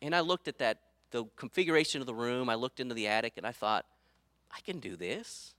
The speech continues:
Why pay someone to do what I know I can do?" So I went to Home Depot, or Lowe's, I think. I bought a ceiling fan. It was just this, this cute little thing. It wasn't huge. It was kinda small. But I bought this fe-, ceiling fan. I, I had a ladder. I went into the room.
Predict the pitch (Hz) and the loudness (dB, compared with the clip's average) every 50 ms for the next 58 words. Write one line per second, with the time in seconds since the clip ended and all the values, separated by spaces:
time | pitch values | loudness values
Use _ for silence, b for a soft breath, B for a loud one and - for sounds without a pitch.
0 | _ - 113 143 185 240 247 - - - 180 190 226 202 - - 156 131 127 120 | _ -12 -6 -2 -2 -2 -2 -4 -6 0 0 0 2 2 0 2 2 0 0 0
1 | 123 120 120 123 - - 113 123 139 147 143 120 107 110 110 110 113 127 120 - | 0 0 0 0 -4 -4 -2 2 4 4 4 4 4 6 6 8 6 6 4 0
2 | - 127 127 151 170 202 175 127 104 101 - - 90 90 92 92 87 - - 117 | -4 -4 0 4 6 6 8 6 6 4 2 -6 -14 -10 -10 -8 -4 2 6 8
3 | 139 180 185 170 175 - 170 139 139 151 160 131 120 113 - 110 107 113 120 117 | 8 8 6 4 0 0 0 0 0 0 0 -2 -6 -4 0 0 2 2 2 2
4 | 110 107 113 110 110 107 104 107 107 104 - 95 107 104 - - B B B B | 0 4 6 10 10 10 10 8 2 2 0 -2 -2 -2 -2 -6 B B B B
5 | B B B B B B - 143 131 135 139 160 170 - - - 139 127 123 120 | B B B B B B 4 8 10 12 12 12 10 8 6 4 4 2 2 0
6 | - - 120 120 123 127 131 127 123 131 - - - 135 - - - - 131 123 | 0 0 0 0 2 0 0 -2 -2 -2 -2 -2 -4 -4 -4 -6 -8 -6 -4 -4
7 | - - - - 147 151 - 143 143 143 139 - 131 123 123 120 123 123 123 131 | -4 -4 2 2 2 2 4 2 2 2 2 2 2 2 2 2 2 2 2 2
8 | 123 135 - - - 131 123 120 117 120 120 - 123 120 - - 120 131 135 - | 0 0 -6 -6 -6 -2 -2 0 -2 -2 -4 -6 -8 -8 -6 -4 -4 -4 -2 -4
9 | - - 123 110 107 104 107 117 b b b b b b - 127 135 139 135 143 | -4 -2 0 2 2 2 0 -2 b b b b b b 6 8 8 8 10 10
10 | 147 143 143 - 156 - - - - 131 - - - 131 120 113 113 107 - 113 | 8 8 8 4 -4 -6 -6 -6 -6 -6 -4 -4 -2 -2 -2 -2 -4 -4 -4 -2
11 | 110 110 110 117 120 b b b b b b - 101 - - 107 110 - - 123 | 0 0 0 -2 -6 b b b b b b -6 -4 -2 0 0 0 6 8 10
12 | 139 156 143 127 120 120 117 120 123 123 131 - - 110 104 107 117 123 139 139 | 10 12 12 12 12 12 10 10 6 2 0 -4 -8 -10 -6 -4 -4 -2 0 0
13 | 135 135 135 143 139 123 113 113 113 113 113 113 | 0 2 2 2 2 2 2 2 2 0 0 -2